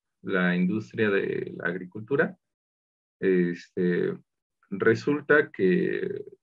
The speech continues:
pueden hacer puntos de conexión para crear fábricas digitales. Entonces, ahorita vamos a ver cómo, cómo insertar nuevas componentes, pero todo eso se va haciendo en Inventor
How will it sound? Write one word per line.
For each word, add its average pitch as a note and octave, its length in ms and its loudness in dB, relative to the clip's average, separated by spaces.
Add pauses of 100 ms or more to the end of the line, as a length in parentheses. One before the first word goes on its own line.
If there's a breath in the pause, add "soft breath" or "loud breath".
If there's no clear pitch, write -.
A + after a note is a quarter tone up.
(160)
pueden B2+ 280 6
hacer A#2 360 0
puntos B2+ 340 -2
de A2+ 100 2
conexión B2+ 640 -6 (520)
para G#2+ 240 4
crear G#2 260 8 (320)
fábricas G#2 680 4
digitales. A#2+ 720 -2 (800)
Entonces, A2+ 920 2 (300)
ahorita A2+ 720 2
vamos A#2 340 -2
a A2 40 2
ver G#2+ 180 2
cómo, A#2 760 0 (540)
cómo B2+ 220 2
insertar A#2 520 0
nuevas A2 380 -2
componentes, B2 720 -4 (300)
pero A2+ 220 6
todo C3 180 6
eso C3 200 2
se - 120 0
va G#2 160 4
haciendo G#2+ 320 2
en G#2+ 120 2
Inventor A#2 580 -2